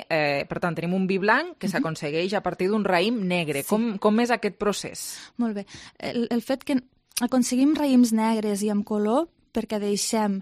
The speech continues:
Speaker 2: el contacte del most, eh, amb les pells del
Speaker 1: Sí.
Speaker 2: raïm negre, no? Llavors, aquí de què es tracta és de premsar ràpid, evitant el mínim,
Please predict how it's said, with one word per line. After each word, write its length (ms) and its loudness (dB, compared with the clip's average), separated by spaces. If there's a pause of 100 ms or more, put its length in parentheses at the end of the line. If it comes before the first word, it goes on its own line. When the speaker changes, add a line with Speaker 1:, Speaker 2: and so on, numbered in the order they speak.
(140)
Speaker 2:
el 120 -2
contacte 520 -2
del 180 0
most, 460 -2 (440)
eh, 60 -6
amb 760 -2
les 200 -2
pells 400 0
del 160 -6
Speaker 1:
Sí. 60 -8
Speaker 2:
raïm 280 -2
negre, 400 -6
no? 180 -4 (260)
Llavors, 300 -2
aquí 320 -4
de 120 -6
què 80 -10
es 140 -8
tracta 360 -6 (160)
és 140 -4
de 400 -4
premsar 600 -2
ràpid, 640 -2 (400)
evitant 400 0
el 160 -2
mínim, 320 2